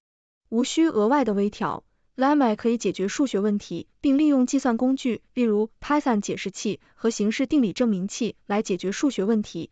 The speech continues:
并生成数学证明。Google DeepMind 的 Alpha Geometry 实现了专家级的几何问题解决。当与国际数学奥林匹克竞赛emo的三十个问题进行基准测试时，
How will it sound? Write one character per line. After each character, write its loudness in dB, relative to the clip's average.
并 0
生 2
成 -2
数 -2
学 -2
证 -2
明。 -6
Google 4
DeepMind 2
的 -2
Alpha 4
Geometry 2
实 -4
现 2
了 2
专 2
家 2
级 -4
的 0
几 -8
何 -4
问 2
题 -4
解 -6
决。 -10
当 4
与 4
国 0
际 0
数 0
学 0
奥 2
林 2
匹 -8
克 -4
竞 0
赛 -2
emo 2
的 -6
三 0
十 -4
个 -2
问 -2
题 -10
进 0
行 -4
基 -4
准 -4
测 -4
试 -4
时， -6